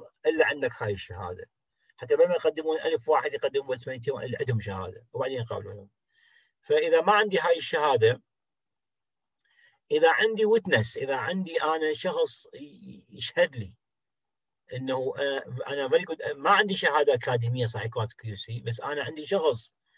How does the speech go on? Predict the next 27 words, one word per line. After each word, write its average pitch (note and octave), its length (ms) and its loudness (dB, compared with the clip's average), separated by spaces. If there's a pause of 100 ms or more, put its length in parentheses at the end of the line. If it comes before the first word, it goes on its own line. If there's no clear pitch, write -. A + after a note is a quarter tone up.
(380)
أو G#2+ 100 -2
عندي C3 200 -4
دليل، D#3 480 0
أكو B2 180 -6
شخص B2+ 360 -2
معين C3+ 440 -4
يشهد D3+ 380 -2
إنه B2+ 320 -4
أنا B2 100 -4
very D#3 160 2
good D#3 100 -4
in, C#3+ 320 -10
in B2 60 -8 (100)
كيو C#3+ 160 -12
سي، B2 320 -6 (440)
فلو D#3+ 200 8
أحصل G#3+ 300 2
من G3 80 0
هذا F3+ 140 0
الشخص F#3 400 -4
فد D3+ 180 -4
رسالة، B2 520 0
يكتب D#3 300 -14
لي D3+ 40 -4
رسالة، A#2 460 -4 (300)
recommendation C3 640 -2
letter. G2 340 -6